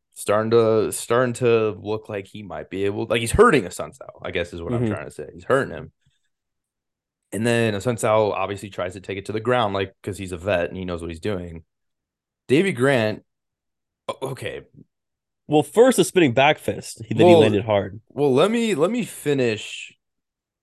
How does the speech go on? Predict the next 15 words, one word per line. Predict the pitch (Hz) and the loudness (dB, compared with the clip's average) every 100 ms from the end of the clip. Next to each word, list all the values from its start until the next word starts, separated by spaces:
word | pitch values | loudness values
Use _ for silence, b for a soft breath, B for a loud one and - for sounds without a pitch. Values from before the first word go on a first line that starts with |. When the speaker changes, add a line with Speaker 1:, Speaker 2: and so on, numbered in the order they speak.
| _ | _
Speaker 1:
th-, | 98 104 - | -20 -20 -12
the | 104 | -10
Grant | 92 110 110 104 - | -8 -6 -2 -4 -6
fight, | - - 90 85 87 - 98 | -8 -2 -2 -2 -6 -10 -8
and | 107 | -2
then | 123 | 2
I'll, | 123 104 - | 4 2 2
I'll | 127 | 0
make | 120 | -2
a | 95 | -4
bigger | - 95 87 | -6 -8 -8
point | - 90 87 | -10 -10 -10
on | |
the | 85 | -10
fucking | - 95 95 87 | -6 -6 -6 -10